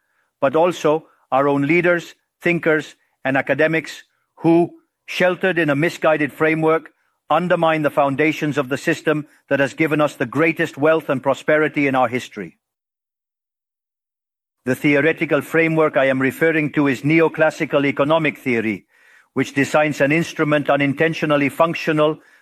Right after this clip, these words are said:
to the intrusion of the state, socialism, and the degradation of society. The issue with neoclassicals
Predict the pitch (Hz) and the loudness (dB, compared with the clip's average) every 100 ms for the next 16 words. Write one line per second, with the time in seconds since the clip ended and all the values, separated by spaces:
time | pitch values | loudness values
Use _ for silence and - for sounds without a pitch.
0 | - 139 135 135 135 - 175 - 147 127 | -6 -2 0 0 0 2 0 2 -2 -2
1 | 117 - - 156 160 160 _ _ _ - | -2 -6 0 0 0 -6 _ _ _ -4
2 | 175 170 - 151 147 156 147 139 _ _ | 0 0 0 0 0 0 -2 -4 _ _
3 | 123 127 123 139 131 131 147 143 143 131 | -2 0 0 0 0 0 0 0 0 -2
4 | - 135 - 117 104 - 92 - _ _ | -2 -6 -2 -2 -2 -8 -12 -12 _ _
5 | _ _ _ _ _ _ _ _ _ _ | _ _ _ _ _ _ _ _ _ _
6 | _ _ _ 135 170 202 - 208 180 147 | _ _ _ 2 2 2 0 2 2 2
7 | 165 170 160 170 165 - 131 120 123 - | 2 2 2 2 0 -2 -4 -2 -2 -6